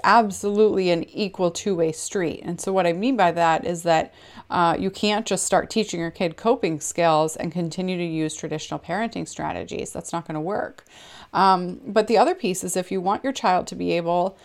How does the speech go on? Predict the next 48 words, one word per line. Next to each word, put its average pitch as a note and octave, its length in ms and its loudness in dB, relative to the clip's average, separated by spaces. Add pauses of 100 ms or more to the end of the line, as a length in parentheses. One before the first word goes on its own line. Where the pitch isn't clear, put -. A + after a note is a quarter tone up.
(340)
to, G3 540 0
uh, - 240 -4
emotionally F#3+ 920 2
and, F3 240 -2
and, - 300 -6
and, F3 640 0
uh, - 280 -4
feel G#3 260 4
secure G3 520 0
in, F3+ 160 0
in, F3 280 -4
in - 180 -6
other F3+ 240 0
avenues, F3 680 0 (360)
they G3+ 120 0
need G3+ 140 2
to C#4 60 0
be G#3 160 2
able E3 140 0
to F3+ 80 -8
feel F3 220 0
secure F#3+ 340 -6
in F3 100 -2
themselves. D#3+ 640 -2
And, F3+ 160 -4
and E3 200 -2
that, E3+ 220 0 (120)
you E3 140 -8
know, E3 80 -6
your F3 160 -8
child's F#3 400 -2
sense F#3+ 280 -2
of F#3 60 -4
identity F3 480 -2
comes E3 320 -6
from A3 180 -6
their G3+ 100 -4
sense F3 320 -6
of F3+ 100 -8
feeling E3+ 460 -6 (680)
c-, F#3 120 -6
connected E3+ 680 0
to F3+ 320 -2
their F#3+ 300 2
life F#3+ 260 2
source, - 460 -6
their - 200 -2
parent. - 640 -4